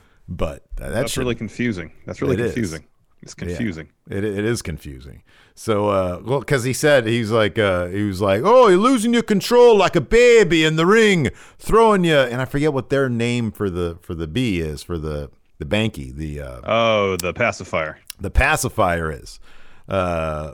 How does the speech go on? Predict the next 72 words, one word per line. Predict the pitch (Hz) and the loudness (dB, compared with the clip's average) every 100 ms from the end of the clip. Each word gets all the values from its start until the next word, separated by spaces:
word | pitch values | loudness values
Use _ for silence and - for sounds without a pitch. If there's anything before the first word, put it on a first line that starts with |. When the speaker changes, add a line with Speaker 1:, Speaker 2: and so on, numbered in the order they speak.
| - - | -16 -8
Speaker 1:
you | 104 | -6
know, | 82 71 | -6 -8
so | - 101 | -6 -2
he's, | 98 101 85 | -2 -4 -6
you | 107 | -8
know, | 85 71 | -8 -8
so | - | -4
he's, | 117 143 104 123 139 | 0 0 -4 -10 -12
Sam | 135 233 190 | -4 0 0
Gradwell's | 117 135 117 98 90 | 2 2 2 -2 -2
about | 107 104 | -2 -2
to | |
get | 92 | -6
his | 76 | -8
ass | 62 101 76 | -4 -4 -4
kicked. | - 85 60 - - _ _ - | -8 -14 -16 -20 -20 _ _ -8
Speaker 2:
Yeah. | 98 - - | -6 -4 -2
Speaker 1:
Oh, | 107 71 | -2 -2
big | 65 120 110 | -2 -2 -2
time. | - 67 55 82 - _ _ - | -6 -12 -14 -20 -20 _ _ -2
Like, | 104 113 | 0 2
I | |
don't | 226 196 | 2 2
even | 127 | 2
know | 127 120 | 2 2
if | 110 | 2
Ilya's | 117 110 | 2 2
gonna | 107 92 | 0 0
have | 101 113 | 0 -2
to | 101 | -4
lose | 85 101 98 | -4 -4 -4
it | 85 | -8
on | 76 73 | -10 -10
him, | 82 78 | -10 -10
but | 87 | -8
he | 90 156 | -6 -4
might | 123 95 | -4 -4
turn | - 107 90 | -6 -6 -4
it | |
on, | 92 87 80 69 | -4 -6 -8 -10
like, | 95 90 | -10 -8
as | 107 | -4
soon | 196 143 | -2 0
as | 76 | -2
the | |
match | 73 80 73 | -4 -6 -6
starts. | - 73 67 | -8 -8 -6
Speaker 2:
Immediately. | 92 120 107 85 80 | -2 -2 -2 -4 -4
Yeah, | 117 95 | -2 0
that | 95 | 0
would, | 98 | -2
it | 92 - | -6 -8
seemed, | - 107 90 | -8 -8 -8
it | 90 | -10
seemed | 120 90 | -8 -6
like | 85 | -6
that | 90 | -6
would | 87 | -8
be | 82 | -12
the | - | -14
case. | - - - _ - | -14 -16 -18 _ -8
Speaker 1:
I'm | 143 | -2
looking | 120 95 87 | 0 0 -2
forward | 107 90 | -4 -2
to | |
that, | 85 82 | -2 -2
though. | 71 78 | -4 -8
Gradwell's | 73 104 85 80 76 | -4 -2 -2 -6 -6
really | 80 73 | -8 -8
got | 78 | -8
it | 71 | -8
coming. | - 78 69 | -10 -10 -10